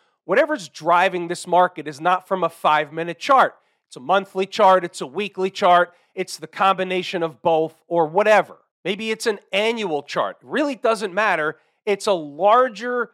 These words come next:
turn that took place. The market went up for many, many years. It put in a top, and now something is driving or pulling the market down. That particular thing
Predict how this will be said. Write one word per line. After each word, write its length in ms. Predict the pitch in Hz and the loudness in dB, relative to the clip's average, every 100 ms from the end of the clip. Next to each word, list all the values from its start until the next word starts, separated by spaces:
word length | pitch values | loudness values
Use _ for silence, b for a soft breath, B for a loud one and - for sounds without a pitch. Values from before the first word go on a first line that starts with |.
| _ _ | _ _
turn 720 | - - 277 233 175 170 170 - _ | -16 2 4 6 4 0 -4 -12 _
that 240 | 196 190 - | -2 -2 -2
took 320 | 226 208 _ | -2 -2 _
place. 400 | 285 302 175 - | 2 2 2 -8
The 100 | 170 | -2
market 400 | 175 196 208 185 | 2 2 2 -2
went 160 | 185 | 2
up 240 | 190 202 - | 2 0 -2
for 100 | 165 | -6
many, 300 | 160 190 185 | 0 0 2
many 220 | 180 165 | -2 -4
years. 540 | 123 190 269 277 240 - _ - | -10 -6 -2 -2 -4 -12 _ -12
It 200 | 175 - | -12 -4
put 220 | 226 214 | -2 0
in 260 | 208 208 190 | 0 -2 -6
a 180 | 131 113 - | -14 -16 -8
top, 520 | - 247 240 247 _ _ - | 2 4 4 2 _ _ -4
and 160 | 185 175 | -4 0
now 280 | 190 196 | 4 4
something 580 | 196 - 240 247 226 220 | 2 0 -2 0 -2 -2
is 200 | 208 156 | -2 -6
driving 640 | - 165 160 185 185 190 180 | -10 0 4 4 4 0 -2
or 160 | 175 165 | -2 -2
pulling 520 | - 247 220 214 208 | -4 -4 -2 -2 -4
the 60 | |
market 500 | 185 180 180 180 165 | 2 4 4 -2 -6
down. 420 | 185 190 185 190 175 _ _ _ _ | 0 2 4 2 -2 _ _ _ _
That 400 | 117 190 247 - | -2 2 2 2
particular 600 | 254 - 240 233 214 196 | -8 -4 -4 -2 -2 -2
thing 580 | - - 277 202 180 175 | -4 0 2 4 0 -4